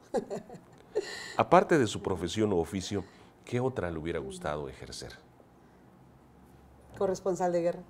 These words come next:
Speaker 2: Corresponsal de guerra. ¿Qué profesión nunca ejercerías?
Speaker 1: ¿Qué profesión?
Speaker 2: Que tú dirías, "Esta, mm, jamás haría eso".
Speaker 1: Eh, la química, las matemáticas. <laughs>
Speaker 2: Si el cielo existiera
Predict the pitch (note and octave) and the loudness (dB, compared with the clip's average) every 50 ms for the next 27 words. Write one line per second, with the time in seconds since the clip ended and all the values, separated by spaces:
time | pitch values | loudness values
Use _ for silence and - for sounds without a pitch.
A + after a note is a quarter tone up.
0 | - - - - F2 E2+ D#2 - - C#2+ C#2+ - D#2 D2+ D2 C#2+ D2 C2 B1+ C2+ | -20 -14 -8 -4 -4 -4 -4 -4 -6 -8 -6 -2 -2 -4 -2 -4 -6 -4 -4 -6
1 | - C2 - - - - - - - B2 A#2+ - A2+ G2+ F#2 F#2 D#2+ - F#2 F#2 | -6 -6 -12 -14 -18 -20 -18 0 0 0 2 2 -2 -2 -2 -4 -4 -2 -4 -4
2 | - - - - A2 A#2 B2+ C#3+ C3+ A#2 G2 - E2+ D2+ - D2+ C#2 - - C#2+ | -6 -8 -10 -8 -6 -4 -2 -2 -4 -4 -4 -4 -6 -6 -6 -8 -10 -10 -12 -12
3 | B1+ B1+ A#1+ - - - - - - - - - - - - - - - - - | -12 -12 -14 -14 -14 -14 -16 -16 -18 -20 -20 -20 -20 -20 -20 -20 -20 -20 -20 -20
4 | - - - - - - - - - - - - - - - - - - - - | -20 -20 -20 -20 -20 -20 -20 -20 -20 -20 -20 -20 -20 -20 -20 -20 -20 -20 -20 -2
5 | - A3 G#3 G#3+ G#3+ G3 F#3+ - F#3 E3+ - - - A3 A3+ A3+ A#3 A#3 A#3+ A#3+ | 0 0 0 0 -2 -6 -4 -4 -6 -4 -4 -2 0 2 4 4 2 2 0 -2
6 | A#3+ A3+ - - - - - - - - - - - - - F2+ D#2 D2+ C#2 B1 | -6 -10 -14 -20 -20 -20 -20 -20 -20 -20 -14 -14 -14 -10 -8 -8 -6 -6 -8 -8
7 | - - - - A#2 - - - - - - - - - - - - - - - | -12 -10 -8 -8 -6 -6 -8 -10 -10 -14 -20 -20 -20 -20 -20 -20 -20 -20 -16 -14
8 | - - D2 D#2 - - - E2+ D#2+ E2 E2+ - D2 C2 C#2 B1 A#1+ A#1 A#1 - | -14 -14 -14 -16 -16 -12 -10 -8 -8 -8 -8 -8 -10 -10 -10 -10 -12 -12 -12 -14
9 | - - - - - - - - - - - - G#4 G4+ A#4+ A#4+ A4 G4+ G#4+ A#4+ | -14 -16 -18 -20 -20 -20 -18 -18 -18 -20 -20 -16 -12 -8 -8 -6 -6 -8 -10 -12
10 | A4+ G4+ G4+ G#4 G4+ G#4 - - - - - - - F#3+ F3 - - A#3 A#3 B3 | -16 -18 -20 -20 -20 -20 -20 -20 -20 -20 -20 -14 -10 -10 -10 -6 -2 -2 -2 -2
11 | A#3 A#3 - B3 G#3+ F#3+ - F3+ F3 E3+ - F3+ E3 F#3 F#3+ F#3+ - - - - | -2 2 2 2 2 2 0 -2 -4 -4 -2 -2 0 0 0 0 -2 -10 -18 -20
12 | - - - - G3+ G#3 G#3+ G#3 D#3 F#3+ G#3 G3 - - G#3+ - - - - C#3 | -20 -14 -6 -4 -4 -2 -2 -2 0 0 0 -2 -2 -4 -8 -8 -10 -2 0 0
13 | C3+ - - - G#2 - - - - - - - - - - - - C3 C3+ C3 | 0 2 -2 -6 -8 -8 -8 -10 -10 -10 -10 -10 -12 -10 -6 2 10 12 12 12
14 | B2 - G#2+ - A3+ F#2+ E2 - - - E2 - - - E2+ D#2 D2 F2+ | 10 6 4 6 6 6 4 4 0 -4 -4 -6 -2 0 0 2 2 0